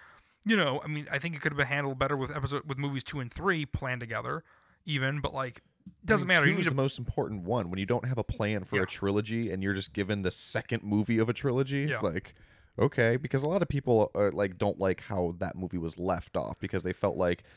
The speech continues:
Speaker 2: too many doors were closed and, like, the
Speaker 1: Mm-hmm.
Speaker 2: third movie was, like, kind of, like,
Speaker 1: Which sets it up
Speaker 2: limited,
Speaker 1: for a
Speaker 2: but it's,
Speaker 1: finale,
Speaker 2: but
Speaker 1: you
Speaker 2: it's
Speaker 1: know?
Speaker 2: like, what else?
Speaker 1: Yeah.
Speaker 2: Like,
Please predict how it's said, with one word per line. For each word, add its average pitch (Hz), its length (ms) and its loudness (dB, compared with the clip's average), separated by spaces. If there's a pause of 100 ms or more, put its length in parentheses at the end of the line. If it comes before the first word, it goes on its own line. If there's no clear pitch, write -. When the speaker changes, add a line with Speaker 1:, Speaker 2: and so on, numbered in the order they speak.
(120)
Speaker 2:
too 139 120 2
many 113 180 2
doors 92 340 2
were 95 100 0
closed 90 540 2
and, 87 100 -2
like, 87 240 0
the 160 160 -8
Speaker 1:
Mm-hmm. 90 80 -4
Speaker 2:
third 90 220 0
movie 85 180 -2
was, 85 160 -2
like, 82 180 -4
kind 80 200 -8
of, 73 180 -12
like, 71 220 -6 (640)
Speaker 1:
Which 220 140 6
sets 233 160 0
it 139 80 10 (220)
up - 20 10
Speaker 2:
limited, 190 180 10
Speaker 1:
for 240 120 10
a - 20 12
Speaker 2:
but 147 80 8
it's, 135 100 4
Speaker 1:
finale, 214 360 8
Speaker 2:
but 131 80 -2
Speaker 1:
you 160 60 6
Speaker 2:
it's 165 40 8
Speaker 1:
know? 165 160 8
Speaker 2:
like, 135 220 2
what 165 240 -4
else? 160 160 4
Speaker 1:
Yeah. 170 80 0 (160)
Speaker 2:
Like, 160 260 2